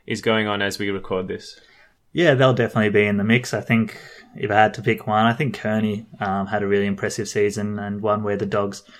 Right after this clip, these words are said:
Speaker 2: obviously won enough games to get into that grand final, so she'll definitely poll in a lot of votes, I think. Do you have a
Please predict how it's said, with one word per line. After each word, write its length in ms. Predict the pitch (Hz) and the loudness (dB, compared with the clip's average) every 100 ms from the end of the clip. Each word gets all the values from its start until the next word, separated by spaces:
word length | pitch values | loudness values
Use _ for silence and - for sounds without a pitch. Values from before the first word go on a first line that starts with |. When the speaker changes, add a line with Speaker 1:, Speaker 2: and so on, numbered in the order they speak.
| - _ | -20 _
Speaker 2:
obviously 360 | 104 107 - 107 | -4 -2 -2 0
won 180 | 104 104 | 0 0
enough 240 | 107 101 | -2 -2
games 280 | 113 104 101 | -4 -4 -4
to 80 | 107 | -4
get 80 | |
into 160 | 101 101 | -4 -2
that 180 | 104 98 | -4 -2
grand 260 | 110 104 | -6 -6
final, 320 | 104 104 107 104 | -6 -4 -4 -8
so 160 | 110 | -8
she'll 220 | 98 120 | -4 -4
definitely 360 | 104 107 113 107 | -2 -4 -4 -6
poll 320 | 101 117 110 | -4 -2 0
in 120 | 107 | 0
a 40 | 107 | -2
lot 140 | 107 | -4
of 60 | 104 | -4
votes, 260 | 107 - | -4 -4
I 80 | 110 | -8
think. 300 | - 110 107 | -6 -6 -6
Do 100 | - | -4
you 60 | 110 | -4
have 120 | 107 | -2
a 200 | 110 | -6